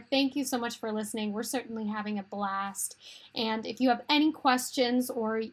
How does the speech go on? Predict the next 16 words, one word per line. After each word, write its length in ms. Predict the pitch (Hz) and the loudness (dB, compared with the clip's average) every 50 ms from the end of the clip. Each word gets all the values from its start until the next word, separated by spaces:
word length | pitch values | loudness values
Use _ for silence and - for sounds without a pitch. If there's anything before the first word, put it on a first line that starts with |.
| _ | _
comments 520 | - - - 269 277 285 285 277 269 262 233 | -6 0 4 4 6 6 4 2 2 0 -2
or 80 | 208 | -4
concerns 640 | 208 - 214 202 202 - - 349 339 330 330 302 277 | -2 0 0 0 0 2 4 4 4 6 6 4 4
you 80 | 302 269 | 4 4
want 100 | 254 254 | 4 4
to 60 | 254 | 4
get 160 | 262 247 247 | 2 0 -2
in 80 | 240 220 | -2 -6
touch, 340 | - - 254 - - - | 0 0 0 0 -2 -8
please 320 | _ - 277 262 254 254 - | _ 2 2 2 2 2 -2
email 460 | - 226 214 214 233 254 269 277 285 | -6 -2 0 0 2 2 2 4 4
us. 420 | 294 302 320 320 - - - - - _ _ - - _ _ _ - 233 | 4 2 2 0 -2 -4 -6 -6 -10 _ _ -20 -20 _ _ _ -2 2
Um, 340 | 233 226 220 208 196 208 - _ - - | 2 4 4 2 0 -4 -10 _ -4 0
Michael, 540 | 247 254 262 269 262 294 302 320 320 - - _ _ _ _ - 269 - | 4 4 4 4 4 2 0 0 0 -4 -10 _ _ _ _ -14 -4 2
can 140 | 262 254 | 2 4
you 520 | 247 247 247 254 262 262 269 269 269 269 | 4 4 4 4 6 6 6 6 4 4